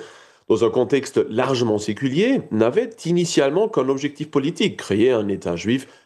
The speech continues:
capable d'assurer la sécurité et la normalisation du peuple juif. Toutefois,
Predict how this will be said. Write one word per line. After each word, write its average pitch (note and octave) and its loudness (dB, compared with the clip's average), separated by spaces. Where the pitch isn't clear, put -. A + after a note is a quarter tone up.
capable G#2+ 0
d'assurer F#2+ 0
la F#2 -2
sécurité G2 -2
et G2 0
la E2 -6
normalisation G2 0
du G#2 -6
peuple - -10
juif. - -16
Toutefois, A#2 -2